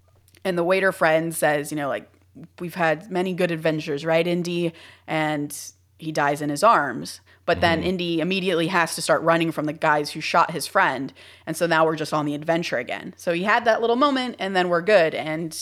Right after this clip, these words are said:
Speaker 1: I,
Speaker 2: Yeah.
Speaker 1: that's really all you need, is to just show that your hero has emotions.
Speaker 2: Totally. And in movies like this and Mission Impossible,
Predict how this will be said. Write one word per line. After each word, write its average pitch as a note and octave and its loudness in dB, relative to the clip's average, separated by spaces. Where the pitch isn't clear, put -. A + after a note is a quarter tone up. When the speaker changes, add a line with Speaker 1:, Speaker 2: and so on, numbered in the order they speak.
Speaker 1:
I, E3 -2
Speaker 2:
Yeah. E3+ -6
Speaker 1:
that's E3 -2
really G3 0
all F#3 2
you E3 -2
need, E3+ -4
is D3 -12
to - -14
just E3 -8
show F#3 4
that F3 -2
your E3+ -2
hero E3 0
has D#3 -2
emotions. C3+ -6
Speaker 2:
Totally. C#3 0
And A2+ 0
in C3+ 0
movies E3+ -6
like C3 -2
this A2+ 2
and E2 -6
Mission F2 -4
Impossible, E2 -4